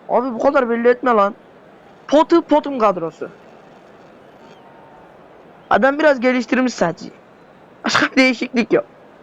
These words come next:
Allah'ım Adem, Allah belanı vermeyin ya. Ama bende de suç var, ben adama klasman oynayacağım diye bir şey yazmadım. Neyse dostlar, şöyle bir bakıyoruz. Aslında Messi yerine Lamine Yamal ilk on biri başlatabiliriz. Zıpır puşt, e, Yamal.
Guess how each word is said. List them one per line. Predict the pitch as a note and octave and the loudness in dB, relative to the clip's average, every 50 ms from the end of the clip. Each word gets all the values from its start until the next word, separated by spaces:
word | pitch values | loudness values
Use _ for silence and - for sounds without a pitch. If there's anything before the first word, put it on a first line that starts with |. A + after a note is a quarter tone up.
| - - - - - - - - - - | -20 -20 -20 -20 -20 -20 -20 -20 -10 -6
Allah'ım | - B2+ C3 D#3 D#3 D#3 D#3+ D3+ | -4 -2 0 0 0 0 0 0
Adem, | E3 G3 G#3 G#3 G3 F3+ E3 - - | 2 2 2 0 -2 -6 -8 -4 -2
Allah | F3 F#3+ G3+ G3 F#3+ F#3+ - - - | 0 0 0 0 -4 -6 -8 -2 0
belanı | G3+ G#3 G#3+ G#3 G#3 G#3 G3+ | 2 4 4 2 0 -2 -2
vermeyin | G3+ F#3+ F3+ E3+ D#3+ D#3 D#3 | -2 -2 -4 -4 -8 -8 -10
ya. | D#3+ E3 E3 E3 - - - - - - | -10 -10 -10 -12 -14 -20 -20 -20 -12 -2
Ama | - G#3 B3 C4 A#3+ F#3+ - - - - - - - | 0 2 2 2 2 0 -4 -12 -20 -20 -20 -6 0
bende | F3+ G3 G3+ A3 B3 C4 | 2 2 4 6 6 4
de | A#3+ | 4
suç | - - - - | 4 0 -2 0
var, | A3 A3+ A3+ | 0 2 4
ben | A3 G#3 | 2 2
adama | G3+ G#3 G#3+ G#3+ G#3+ G#3 | 2 0 0 0 -2 -2
klasman | - - A3 A3 G#3+ - A#3 A#3 A#3 | -2 0 0 0 0 0 0 2 2
oynayacağım | A#3 G#3+ G3 F3 E3+ D#3+ D#3+ | 2 2 0 0 -2 -2 -2
diye | E3 E3 | -4 -6
bir | E3 - | -6 -2
şey | - G3 | 0 0
yazmadım. | F#3+ F#3 F#3 E3 D3 C#3+ D3 - - - - - - - - - | 0 0 -2 -4 -8 -8 -10 -14 -18 -20 -20 -20 -20 -18 -10 -2
Neyse | A3 A3 A#3+ A#3 A3+ G3+ | 2 2 4 4 4 4
dostlar, | E3+ E3 - - - - | 2 2 0 0 -2 -2
şöyle | - - G3+ G#3+ G3 F3+ E3+ | 0 2 4 4 6 4 4
bir | F#3 G3 - - - | 4 2 0 0 -2
bakıyoruz. | F#3+ F#3+ - G#3 F#3+ E3 E3 F3 - - - - - - - - - - - - - | -4 -2 -2 0 0 0 0 0 -2 -6 -14 -20 -20 -20 -20 -20 -20 -20 -20 -10 -2
Aslında | - - F3+ - - A3+ A3+ A3+ A3+ | -2 0 0 0 -2 0 0 0 0
Messi | A3+ A#3 A#3 A3 - - G#3 | 0 -2 -4 -4 -4 0 2
yerine | G3+ G3 F#3 F#3+ F#3+ | 2 4 4 2 0
Lamine | F#3 F#3 F3+ F#3+ G3 G3 G3+ | 2 2 2 2 2 0 0
Yamal | G3+ G3 G3 G3 F#3+ F3+ | 0 2 2 2 2 2
ilk | E3+ F3+ - - | 0 -4 -4 -4
on | G3 F#3 F3 | -4 -4 -2
biri | F3 F#3 | 0 0
başlatabiliriz. | F3 E3+ - - F3+ F3 F3 F3 F3 E3+ E3+ E3+ D#3 D#3 - - - - - - - - - - - - | 0 0 0 -2 -2 0 2 0 2 2 2 0 0 -2 -4 -8 -14 -20 -20 -20 -20 -20 -20 -20 -16 -10
Zıpır | F3+ F3+ F#3 F3 - G#3+ | -2 0 0 0 0 -2
puşt, | - - A3 G#3 F#3+ - - - - - - - - - - D3+ D3+ | -2 0 -2 -2 -2 -4 -10 -16 -18 -18 -18 -18 -10 -6 -4 -2 0
e, | D3+ | 2
Yamal. | D3 D3 D3+ D#3 D3+ D3+ D#3 D3+ D3 E3 | 2 2 2 2 2 2 2 2 0 0